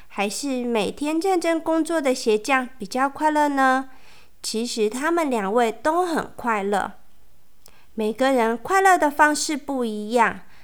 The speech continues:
大家应该都会觉得，“嗯，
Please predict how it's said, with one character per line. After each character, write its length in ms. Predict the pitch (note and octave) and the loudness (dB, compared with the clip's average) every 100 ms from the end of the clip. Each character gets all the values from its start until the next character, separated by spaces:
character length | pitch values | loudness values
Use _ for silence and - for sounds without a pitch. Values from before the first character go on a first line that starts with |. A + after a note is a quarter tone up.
| - - | -14 -2
大 180 | B3 | 0
家 280 | A#3+ B3 A#3 - | 2 4 4 2
应 220 | B3+ C#4 | -2 0
该 340 | C#4 C4+ C#4 | 4 4 4
都 220 | C#4+ D4+ C#4+ | 0 0 4
会 200 | D4+ C#4 | 4 2
觉 260 | - A3 | 2 2
得 280 | A3 G#3+ G#3 - - - - - - | 4 2 2 -8 -18 -18 -20 -16 -4
，“嗯， 500 | D4+ C#4+ B3 A3 | -2 0 0 -2